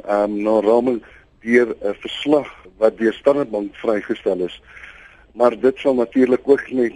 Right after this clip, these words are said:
eh, 'n beraming wees, aangesien daar baie eise uitbetaal word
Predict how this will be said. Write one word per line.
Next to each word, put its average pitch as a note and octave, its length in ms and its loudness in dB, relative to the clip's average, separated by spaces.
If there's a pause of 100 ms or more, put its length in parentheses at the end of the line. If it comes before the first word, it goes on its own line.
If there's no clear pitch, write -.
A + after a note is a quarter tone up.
eh, G#2 360 0 (160)
'n F#2+ 100 -6
beraming B2 440 0
wees, C3+ 220 2 (120)
aangesien A2 580 -6 (380)
daar G2+ 180 -4
baie A#2+ 240 2
eise - 400 -2
uitbetaal G#2 600 -6
word F#2+ 240 -4